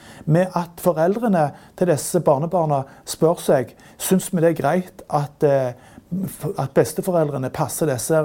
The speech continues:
disse barnebarna, eh, hvis de skal drikke mens de gjør det?" Det er en, det er en vanskelig tema å snakke om, og, eh, men åpenbart viktig.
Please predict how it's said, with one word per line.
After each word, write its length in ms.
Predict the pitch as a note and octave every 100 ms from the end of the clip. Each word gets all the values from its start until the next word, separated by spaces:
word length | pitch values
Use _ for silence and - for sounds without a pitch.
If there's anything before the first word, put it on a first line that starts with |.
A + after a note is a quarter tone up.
| D#3 D3 C#3 - C#3+ C#3+
disse 440 | A#2+ - D3+ C#3 C3+
barnebarna, 560 | C3 E3 G#3+ G#3 D3+ - - - - -
eh, 220 | C#3+ C#3 -
hvis 220 | D#3+ - D#3+
de 100 | C#3
skal 420 | - C#3 C3+ - -
drikke 560 | G3+ F#3 D3 - D3+ F3 D3+
mens 240 | C3+ -
de 80 | B2
gjør 220 | B2 C3+
det?" 60 | A2 - _ _ _ _ - - - -
Det 80 | F#3
er 20 |
en, 140 | A3 G3 - - -
det 80 | G3
er 80 | G#3
en 100 | G3+
vanskelig 720 | F3 G#3+ F#3+ - - B3+ B3 -
tema 380 | F#3+ B3+ D4 B3+
å 80 | G3
snakke 380 | - C3 - A3+ C#4+
om, 60 | C#4 - - - E3+
og, 320 | F#3+ G3 - F3
eh, 400 | E3 D#3+ D3 C3+ -
men 220 | E3 F#3+ -
åpenbart 640 | G#3 E3 - F#3+ E3 C3 -
viktig. 320 | A2+ - D3